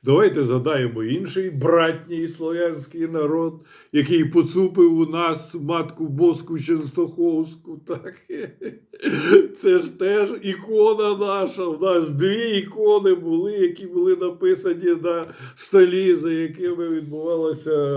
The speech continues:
<laughs> вечеря. Так, Ісуса Христа разом із своїми, ем, так би мовити, сподвижниками. Так. І от ми маємо те, що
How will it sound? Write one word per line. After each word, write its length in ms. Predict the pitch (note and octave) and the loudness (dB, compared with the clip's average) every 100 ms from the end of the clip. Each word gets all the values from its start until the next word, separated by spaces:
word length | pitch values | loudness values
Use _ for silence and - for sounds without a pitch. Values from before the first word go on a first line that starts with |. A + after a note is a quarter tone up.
| C3+ C#3 | -2 -2
<laughs> 800 | C3+ F3+ D3 B2+ - - _ - | 0 2 2 -2 -8 -20 _ -4
вечеря. 1000 | D3+ D#3+ D#3+ F3+ E3 C#3 B2 G#2+ A#2 B2+ _ | 2 2 4 4 4 4 0 -4 -10 -18 _
Так, 280 | C3+ B2+ B2 | -12 -10 -10
Ісуса 480 | C3 D#3+ D#3 D#3+ C3 | -10 -6 -6 -4 -4
Христа 580 | C#3+ C#3 C#3 F3 D#3+ | -2 -4 -4 -6 -2
разом 420 | D3 C#3+ C#3 C#3 C3 | 0 0 0 0 -2
із 180 | B2 | -4
своїми, 640 | C3 C3 C3 C3 B2 B2 B2 - - - - - | -4 -2 0 0 0 0 -2 -10 -20 -20 -20 -14
ем, 760 | C3 A#2+ A#2 A#2 A2+ A2+ A2+ C3 _ _ _ _ _ _ _ | -6 -2 0 0 -2 -8 -12 -14 _ _ _ _ _ _ _
так 160 | B2 A#2 | -6 -2
би 120 | B2 | 0
мовити, 560 | B2 B2 A#2+ A2+ A2+ | 2 2 0 -2 -2
сподвижниками. 1300 | A2+ - C3+ B2 C3+ C#3+ G2+ F#2 F#2 - G2+ A2 - _ _ _ _ _ | -4 -2 -2 2 4 4 0 -6 -14 -14 -20 -20 -20 _ _ _ _ _
Так. 300 | - A1+ - _ _ _ _ _ _ | -18 -18 -18 _ _ _ _ _ _
І 80 | D3+ | 0
от 280 | B3 E4 A#3+ | 2 2 0
ми 220 | F3 G#3+ | 0 0
маємо 760 | B3 E3+ F3+ G3+ G3 F#3+ F#3 F#3+ | 2 0 0 0 0 -2 -4 -4
те, 540 | - D3+ C#3+ C3 A#2+ | -6 -2 0 0 -2
що 680 | - - C3+ C3 A#2+ A2+ | -6 -10 -4 -2 0 -2